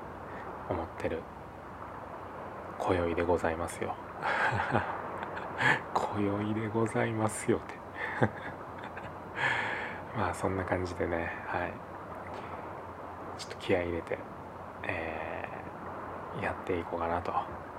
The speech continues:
思います。あとはまあ、引っ越しもね、まあ、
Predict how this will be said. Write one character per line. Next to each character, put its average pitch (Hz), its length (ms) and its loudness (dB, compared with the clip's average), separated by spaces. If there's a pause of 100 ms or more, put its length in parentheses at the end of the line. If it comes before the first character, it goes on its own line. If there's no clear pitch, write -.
(240)
思 82 180 4
い 78 60 -2
ま 82 180 -2
す。 - 300 -8
あ 107 120 10
と 123 120 10
は 110 60 10
ま 104 140 10
あ、 90 60 6
引 117 140 2
っ - 80 0
越 123 100 6
し - 160 4
も 98 100 4
ね、 90 220 0 (840)
ま 87 140 2
あ、 - 260 -6